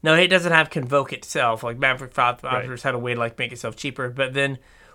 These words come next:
Speaker 1: when you cast a spell that has Convoke, uh, it deals one damage, uh, to each opponent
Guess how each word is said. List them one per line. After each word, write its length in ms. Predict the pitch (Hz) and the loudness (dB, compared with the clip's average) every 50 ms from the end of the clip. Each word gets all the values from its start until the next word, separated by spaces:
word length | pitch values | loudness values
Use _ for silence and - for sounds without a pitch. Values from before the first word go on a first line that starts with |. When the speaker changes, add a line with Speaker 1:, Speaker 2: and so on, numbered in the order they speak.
| _ _ _ | _ _ _
Speaker 1:
when 380 | - 143 151 156 160 160 160 156 | -2 2 4 4 4 4 2 2
you 120 | 151 151 | 0 0
cast 500 | 143 - 151 147 147 147 156 151 - - | -2 0 4 6 8 8 6 4 0 -4
a 160 | 147 131 127 | -4 -4 -4
spell 640 | 127 - - - - 147 135 135 139 151 160 170 165 | -4 -6 -8 -4 0 2 4 6 6 4 4 2 0
that 220 | 139 139 131 127 | -2 -2 -2 -2
has 340 | 120 127 123 120 120 113 - | 2 4 4 4 4 2 -2
Convoke, 580 | - 139 123 123 139 165 170 170 170 170 - _ _ _ _ _ _ _ _ _ _ - | -6 -6 -4 0 2 6 6 6 4 2 -4 _ _ _ _ _ _ _ _ _ _ -4
uh, 180 | - 143 147 143 147 | 0 2 2 2 2
it 180 | 143 139 127 | -2 -4 -4
deals 540 | - 147 143 143 143 139 139 139 135 123 - | -6 -8 -4 -2 0 0 0 0 -2 -4 -8
one 320 | 143 147 139 135 139 135 131 | -8 -2 2 2 2 2 0
damage, 500 | 135 135 131 131 131 127 127 131 - - - | -2 -2 -2 -2 -4 -6 -6 -10 -12 -8 -4
uh, 220 | 131 123 120 120 | -2 0 0 -2
to 200 | 117 - - 143 | -2 -6 -10 -10
each 320 | 139 - 135 131 123 - - | -6 -6 -6 -6 -6 -8 -12
opponent 520 | - 123 - - 131 123 120 120 120 - | -12 -10 -6 -4 -2 -2 -2 -2 -4 -6